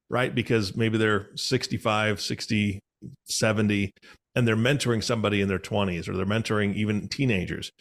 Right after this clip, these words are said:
They look forward to those relationships. They look forward to those conversations because it is a give and take, and they, you know, they are giving back for sure because they're volunteering. Um,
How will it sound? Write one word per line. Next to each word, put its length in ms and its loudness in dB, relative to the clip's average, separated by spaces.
They 100 6
look 220 2
forward 380 4
to 60 0
those 220 2
relationships. 720 0
They 80 2
look 200 0
forward 280 4
to 60 2
those 180 2
conversations 760 0
because 340 0
it 140 0
is 120 4
a 60 4
give 240 0
and 160 -4
take, 380 -4
and 100 0
they, 120 2
you 80 2
know, 100 2
they 220 0
are 140 2
giving 340 2
back 300 -4
for 120 -2
sure 320 2
because 260 -4
they're 100 -2
volunteering. 680 0
Um, 300 0